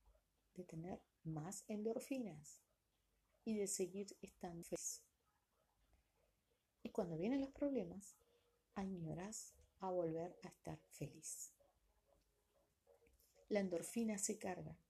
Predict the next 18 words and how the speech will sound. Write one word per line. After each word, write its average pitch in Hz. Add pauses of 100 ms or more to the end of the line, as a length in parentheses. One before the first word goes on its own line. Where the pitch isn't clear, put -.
(160)
con 190
una 180
vibración 165
alta. 147 (2500)
Y 208
como 147
te 127
dije 143
hace -
un 233
rato, 196
la 160
vibración 156 (140)
alta 175 (640)
se -
logra 175 (1600)
en 160
lugares 170